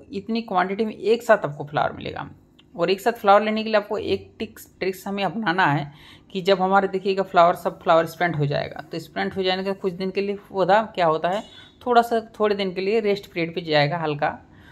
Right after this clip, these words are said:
जो क्योंकि पौधा जब तक हम नया ब्रांच नहीं आएगा तब तक आपका बड प्रोड्यूस नहीं करेगा। तो उसके लिए आपको क्या है, लेकिन उसके,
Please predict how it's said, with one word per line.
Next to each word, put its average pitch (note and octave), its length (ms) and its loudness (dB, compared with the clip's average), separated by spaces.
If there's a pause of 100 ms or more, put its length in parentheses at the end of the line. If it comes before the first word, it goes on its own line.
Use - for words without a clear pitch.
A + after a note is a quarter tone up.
(260)
जो D#3 140 -4
क्योंकि E3+ 300 -6
पौधा E3+ 300 0
जब D3+ 240 -2
तक E3 160 -2
हम E3 100 -2
नया D#3 220 0
ब्रांच D#3 380 2
नहीं D#3 180 0
आएगा D3 300 -2 (920)
तब D#3 220 -2
तक E3 140 -4
आपका E3 220 -2 (240)
बड D#3 280 2
प्रोड्यूस D#3+ 280 -2
नहीं D3+ 200 -2
करेगा। D3+ 340 -4 (200)
तो D#3+ 200 4
उसके - 320 -6
लिए A3+ 120 2
आपको G3 220 -4
क्या F3+ 160 4
है, F#3+ 120 0
लेकिन G#3 200 -6
उसके, G#3+ 260 -6